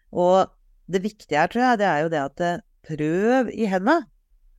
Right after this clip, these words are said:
sånn som vi sier med alt annet, og se om det er noe som passer for deg. Eh, for, eh, det er jo ikke sånn at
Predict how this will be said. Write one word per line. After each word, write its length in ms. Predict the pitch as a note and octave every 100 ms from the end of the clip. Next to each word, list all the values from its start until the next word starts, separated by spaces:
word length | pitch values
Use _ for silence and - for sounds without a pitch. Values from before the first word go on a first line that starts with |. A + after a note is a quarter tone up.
| _
sånn 200 | G#3 F#3+
som 80 | A3
vi 80 | G#3+
sier 220 | A#3 F3
med 80 | F#3+
alt 220 | G3+ G#3+
annet, 320 | G#3 C#4+ -
og 100 | A#3
se 300 | A3+ - E3
om 140 | F3 G3+
det 80 | G3+
er 80 | F#3
noe 160 | F3
som 140 | G#3 G#3
passer 240 | A3 -
for 140 | - G3
deg. 380 | B3+ F4 C#4 - _ _ _ _ _ -
Eh, 260 | F#3+ G#3 G3+
for, 240 | - A3+
eh, 640 | G#3+ G#3+ G#3+ G#3 G#3 G3+ F#3+
det 240 | G3 G3
er 140 | G3+ E3+
jo 80 |
ikke 140 | F3 A3+
sånn 180 | G3+
at 80 | F#3